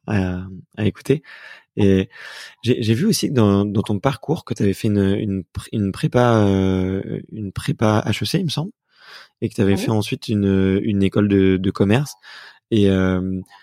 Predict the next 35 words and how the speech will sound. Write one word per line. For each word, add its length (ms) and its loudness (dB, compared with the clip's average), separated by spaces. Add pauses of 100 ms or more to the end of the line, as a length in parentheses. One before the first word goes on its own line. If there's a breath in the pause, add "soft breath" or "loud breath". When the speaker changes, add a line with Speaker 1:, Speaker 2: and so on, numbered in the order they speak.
(340 soft breath)
Speaker 1:
bah, 120 2
moi, 140 2
je 80 0
suis 80 -8
passé 300 0
par, 260 0
euh, 200 -4 (120)
la, 540 -4 (320)
le 240 -4
parcours, 500 2
euh, 320 2
ingénieur 540 2
plutôt, 300 -2
donc, 220 0
mais 200 2
bon, 220 0
le, 320 0 (580 soft breath)
on 60 -8
va 80 2
dire 180 2
dans, 200 0
dans 100 0
la 120 2
structure, 400 -4
ça 100 -2
s'y 160 -6
ressemble 540 -2
beaucoup 540 2
et, 260 4
et 80 -4
c'est 160 -2
aussi 240 -4
beaucoup 240 -4
de 60 -20
travail. 440 0